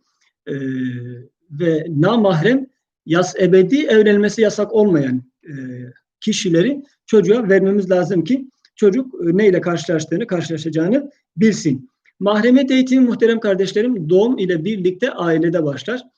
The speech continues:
Ailede verilmeyen bir mahremiyet eğitimi okulda, serviste, çarşıda, pazarda bir yerde verilmez, alınmaz. Mahremiyet eğitiminin mekanı, yeri,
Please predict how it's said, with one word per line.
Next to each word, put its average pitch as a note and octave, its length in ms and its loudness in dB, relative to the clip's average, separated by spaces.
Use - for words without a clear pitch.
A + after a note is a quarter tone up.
Ailede G3+ 500 0
verilmeyen G#3 420 0
bir G3+ 80 -4
mahremiyet F#3 500 -4
eğitimi E3+ 360 -2
okulda, F3 680 -6
serviste, D#3 920 -2
çarşıda, D3 600 -10
pazarda D#3 480 -6
bir F#3 60 -6
yerde F#3+ 320 -2
verilmez, E3 540 2
alınmaz. C#3+ 500 2
Mahremiyet D#3+ 800 0
eğitiminin D3+ 760 2
mekanı, D#3 760 0
yeri, F#3 500 2